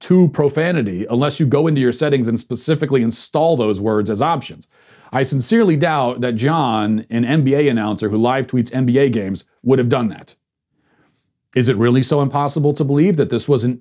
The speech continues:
an, nothing but an innocent mistake made by a man who was merely trying to send an excited tweet about a basketball game that he was watching? In the whole history of people typing the word nuggets into their smartphone, is it impossible to believe that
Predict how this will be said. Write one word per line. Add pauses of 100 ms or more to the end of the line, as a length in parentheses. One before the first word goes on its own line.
an,
nothing
but
an
innocent
mistake
made
by
a
man
who
was
merely
trying
to
send
an
excited
tweet
about
a
basketball
game
that
he
was
watching? (640)
In
the
whole
history (1200)
of
people
typing
the
word
nuggets
into
their
smartphone, (1080)
is
it
impossible
to
believe
that